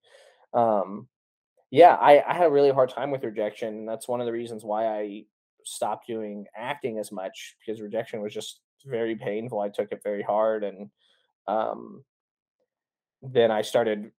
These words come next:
writing and directing and realized that, y-, you know, it's unavoidable if you wanna make art. Um, rejection comes in different forms for me now, but it's like, in my community, it's small enough that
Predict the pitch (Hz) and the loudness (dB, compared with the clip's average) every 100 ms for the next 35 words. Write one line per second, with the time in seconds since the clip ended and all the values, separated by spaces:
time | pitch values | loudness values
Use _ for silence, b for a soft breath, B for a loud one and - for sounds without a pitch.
0 | _ 127 113 117 110 107 113 117 - 110 | _ -2 0 0 -2 -2 2 2 2 -4
1 | 104 104 104 104 104 107 92 104 - 107 | -4 -4 -2 -4 -4 -6 -6 -10 -14 -10
2 | 107 101 101 - 131 - 117 110 110 107 | -8 -6 -8 -8 -8 -4 -2 -4 -2 -2
3 | 113 110 107 104 113 107 104 107 104 104 | 0 0 -2 -4 -6 -6 -6 -6 -8 -10
4 | - 104 107 104 - - - - 104 101 | -6 -4 -4 -6 -12 -20 -18 -12 -8 -8
5 | 101 104 - - 131 120 117 - 110 110 | -12 -18 -16 -6 -4 0 -2 -2 -10 -8
6 | 107 107 110 107 110 98 - 117 117 113 | -10 -10 -10 -8 -8 -12 -12 -6 -6 -6
7 | 117 127 120 117 110 110 110 107 101 - | -10 -10 -8 -6 -4 -4 -2 -4 -4 -6
8 | 104 101 101 - _ b b b b b | -6 -6 -8 -20 _ b b b b b
9 | b _ _ _ 135 131 117 117 120 120 | b _ _ _ 0 6 6 4 2 2
10 | 120 113 113 107 - - - - 131 139 | 0 2 0 0 -4 -12 -10 0 4 4
11 | 127 113 110 107 98 | 4 -2 -4 -6 -8